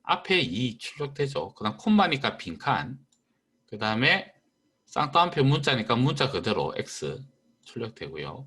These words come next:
콤마, B는, B는 지금 요 B입니다. 포문에 있는 B여서 이 레인지 일부터, 일부터 구까지죠. 일부터 구까지가 하나씩, 하나씩, 하나씩, 하나씩 일,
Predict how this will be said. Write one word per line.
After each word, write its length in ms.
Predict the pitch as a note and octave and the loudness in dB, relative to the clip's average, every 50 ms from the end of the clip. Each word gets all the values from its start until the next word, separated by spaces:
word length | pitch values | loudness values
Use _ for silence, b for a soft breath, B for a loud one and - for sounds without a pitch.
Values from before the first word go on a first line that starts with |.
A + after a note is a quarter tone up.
| - _ | -20 _
콤마, 480 | _ - E2 E2 F2+ A#2+ D3 F3 F#3 B B B B B B B _ _ | _ -14 -12 -4 2 4 4 4 2 B B B B B B B _ _
B는, 640 | - - F#3 G3 F3 D#3+ E3 E3+ D3+ A#2 - - - | 2 4 6 6 6 6 6 6 6 4 2 -2 -2
B는 440 | - D3+ D#3 D3 C#3+ C#3 C#3 C3+ | 0 2 4 4 6 6 6 6
지금 400 | C#3 - - G2+ F2+ F#2 E2+ E2+ | 4 0 -4 -6 -4 -4 -4 -2
요 160 | F2 F#2+ - - | -2 -4 -4 -4
B입니다. 460 | - - G#2 C#2+ C#2+ C#2 - D#2 - | -6 -8 -6 -6 -6 -6 -6 -6 -8
포문에 440 | - - D#3 D3 C#3 B2+ A2 F#2 E2 | -4 -2 -2 0 0 0 0 -2 -2
있는 200 | D2+ D#2 D#2+ E2+ | -6 -8 -10 -10
B여서 540 | - F#2+ D#2+ C#2 C#2 - - C2+ D#2+ G#2+ B B B B B B B B | -8 -6 -6 -6 -6 -8 -10 -10 -10 -12 B B B B B B B B
이 120 | - A#2 G#2+ | -2 2 4
레인지 360 | G2 G#2+ C3 F3 F3+ - - | 4 6 4 4 2 0 -2
일부터, 760 | - - E3 F#3 F#3+ F#3 F3+ F#3+ F3+ - - - E2+ - - - | -2 2 2 4 4 4 2 0 -2 -2 -2 -2 -2 -2 -2 -2
일부터 520 | - D#3 D#3 D3 D3+ C#3+ - - G#2+ - | -2 -2 -2 -4 -6 -8 -8 -8 -8 -8
구까지죠. 720 | - - C#3 C3+ - D#3+ C#3+ C#3 - - - - - C3+ - _ _ _ _ - | -8 -12 -6 0 0 2 2 0 -4 -6 -6 -6 -6 -8 -12 _ _ _ _ -16
일부터 420 | A#2 A2 - - - - G2+ - | -16 -16 -16 -16 -14 -14 -14 -14
구까지가 1040 | _ - A2 - - A2+ A2 A2 - D2+ C#2 C#2+ - _ _ _ _ _ _ - C#3 | _ -16 -12 -4 -2 -2 -2 -2 -6 -8 -10 -12 -14 _ _ _ _ _ _ -2 -2
하나씩, 560 | C#3 C#3+ - E3+ E3+ F3 E3+ - C#3+ C3+ - | 0 0 2 2 2 2 0 -2 -4 -2 0
하나씩, 360 | C3 C3 C3 C3 - - - - | 2 2 2 0 -2 -6 -6 -4
하나씩, 400 | A2+ A2+ A2+ A2+ - - - - | -2 -2 -2 -4 -6 -10 -12 -10
하나씩 400 | - F2 F#2 - - - - - | -10 -8 -10 -10 -10 -10 -10 -10
일, 160 | B2 C#3 | -10 -10